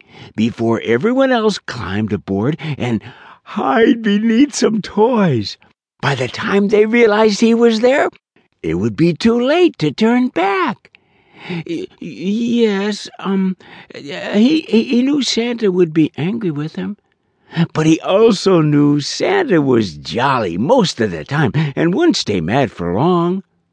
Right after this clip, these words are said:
And Ernie was sure the boss would be glad to have an extra hand to help out. <sighs> Uh, but then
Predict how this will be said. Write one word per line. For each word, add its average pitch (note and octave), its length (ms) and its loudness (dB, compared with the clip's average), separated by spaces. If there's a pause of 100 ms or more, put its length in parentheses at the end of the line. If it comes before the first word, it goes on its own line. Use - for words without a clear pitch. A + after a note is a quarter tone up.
(320)
And G3+ 220 2
Ernie C4+ 360 0
was C#4 260 0
sure A#3+ 440 2
the B2+ 220 2
boss D#3+ 720 -4
would D#3+ 320 0
be D#3+ 200 4
glad C#3 720 0 (360)
to G#2 100 -2
have G2 380 -4
an G2 180 -4
extra - 640 -4
hand E3 500 2 (300)
to E2+ 120 -8
help F#2 480 -4
out. F#2+ 380 -6 (360)
<sighs> E3+ 460 -8 (760)
Uh, D#3 100 0 (760)
but E3 140 -4
then G#3 420 -4